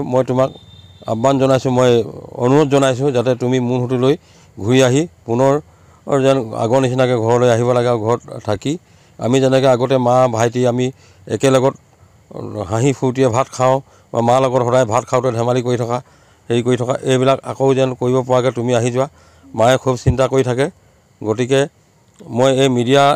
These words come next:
আজি আহি, এ, ছাৰহঁতক কয় আৰু ছাৰহঁতৰ সহায়ত মই আজি এই মিডিয়াৰ যোগেদি তোমাক ঘৰলৈ আহিবলৈ অনুৰোধ জনাইছোঁ। যিহেতু বহুত ল'ৰা আহিছে, যোন ল'ৰা কোনোবা আহিলে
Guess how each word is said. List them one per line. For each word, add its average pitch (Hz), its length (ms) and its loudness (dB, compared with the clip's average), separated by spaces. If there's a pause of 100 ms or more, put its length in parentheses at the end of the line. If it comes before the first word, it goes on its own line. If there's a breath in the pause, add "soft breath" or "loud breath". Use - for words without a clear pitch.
(220)
আজি 123 240 -2
আহি, 131 260 2 (340)
এ, 127 140 -4 (280)
ছাৰহঁতক 131 520 0
কয় 135 240 0
আৰু 123 200 -6
ছাৰহঁতৰ 131 540 0 (380 soft breath)
সহায়ত 139 460 0 (200)
মই 127 260 2 (440 soft breath)
আজি 113 200 -4
এই 135 80 4
মিডিয়াৰ 127 340 2
যোগেদি 135 320 0 (220)
তোমাক 127 260 -2
ঘৰলৈ 127 260 2
আহিবলৈ 131 420 2
অনুৰোধ 123 280 -2
জনাইছোঁ। 127 380 0
যিহেতু 131 280 -2
বহুত 120 240 -2
ল'ৰা 131 180 2
আহিছে, 127 280 2 (500 soft breath)
যোন 135 260 2
ল'ৰা 151 220 4
কোনোবা 143 340 2
আহিলে 143 260 2